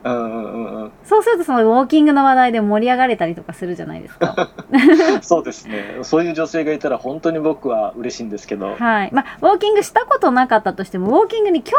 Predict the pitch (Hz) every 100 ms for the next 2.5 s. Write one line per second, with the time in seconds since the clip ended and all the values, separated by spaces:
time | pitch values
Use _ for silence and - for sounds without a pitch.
0 | 622 392 214 196 180 180 180 175 180 180
1 | 175 165 170 160 165 156 147 _ - -
2 | - - _ _